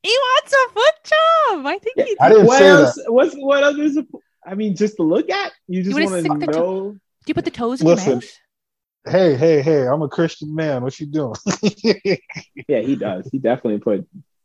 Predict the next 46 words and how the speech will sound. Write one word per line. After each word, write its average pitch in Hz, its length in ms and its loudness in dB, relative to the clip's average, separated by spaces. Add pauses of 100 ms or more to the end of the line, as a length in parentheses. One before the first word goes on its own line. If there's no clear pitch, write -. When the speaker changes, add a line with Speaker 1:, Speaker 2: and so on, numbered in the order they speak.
(300)
Speaker 2:
he 190 80 -8
definitely 156 260 2
put 113 220 -2
feet 139 180 4
in 117 60 2
his 117 80 0
mouth. 110 220 0 (380)
I 262 100 2
used 262 240 6
to 214 40 2
put 196 220 2
feet 196 160 0
in 165 60 0
my 160 100 0
mouth, 143 320 -2
but 170 100 -2
I 208 40 -2
haven't 180 160 0
seen 156 240 -6
too 156 100 -6
many 147 200 -2
of 135 120 -4
y'all 123 80 -6
walking 123 300 -8
barefoot. 113 480 -12 (180)
I'm 139 120 -20
like, 123 180 -8
"All 117 60 -4
right, 90 280 -10
I - 100 -8
can't." - 200 -6
Speaker 3:
Oh, 147 100 0
you 180 120 2
see, 220 220 0 (120)
Speaker 1:
I - 60 -6
Speaker 3:
you 170 100 2
Speaker 1:
feet 175 100 2
Speaker 3:
see, 190 100 -2
Speaker 1:
are 165 60 0
Speaker 3:
that's 170 180 2
Speaker 1:
okay. 170 60 -4
Speaker 3:
my 151 100 0
thing. 147 220 -4
My, 147 100 -2 (680)
I, - 40 -14 (240)
I, 143 80 -2